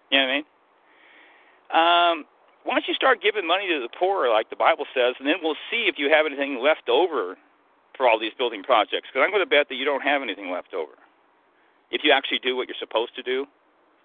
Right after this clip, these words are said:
help poor people, people in need, 'cause they're not doing that. 'Cause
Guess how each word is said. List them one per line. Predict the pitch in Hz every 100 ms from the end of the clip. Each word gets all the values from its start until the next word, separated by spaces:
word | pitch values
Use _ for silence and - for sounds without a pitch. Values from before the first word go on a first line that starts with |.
| _ _ _ _
help | - 131 -
poor | 117 120
people, | 135 131 135 139 - _ _ _ _ _ _ _ _ _ _ _
people | - 127 131
in | 113
need, | 90 101 123 - _ _ _ _ _ _ _ _ _ _
'cause | 127
they're | 190
not | 226
doing | 196 175 90
that. | 80 - _ _ _ _ _ _ _
'Cause | 123